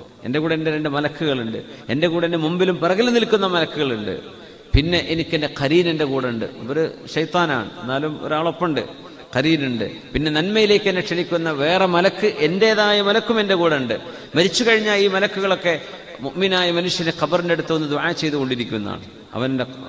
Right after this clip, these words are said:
ഓരോ മുഅ്മിനായ മനുഷ്യന് ഏൽപ്പിക്കപ്പെട്ട മലക്കുകൾ അവരുടെ ഖബറിൻ്റെ അരികത്ത് ഖിയാമത്ത് നാൾ വരെ പഠിച്ചു, നല്ല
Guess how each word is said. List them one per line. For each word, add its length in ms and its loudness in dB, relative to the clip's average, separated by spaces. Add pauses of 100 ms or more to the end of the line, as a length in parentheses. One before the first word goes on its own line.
(120)
ഓരോ 180 0 (180)
മുഅ്മിനായ 400 -4 (100)
മനുഷ്യന് 400 -4
ഏൽപ്പിക്കപ്പെട്ട 480 -6 (100)
മലക്കുകൾ 380 -2 (380)
അവരുടെ 300 -2
ഖബറിൻ്റെ 340 -2
അരികത്ത് 340 -6
ഖിയാമത്ത് 500 -4
നാൾ 160 -4
വരെ 140 -4
പഠിച്ചു, 260 -8
നല്ല 100 0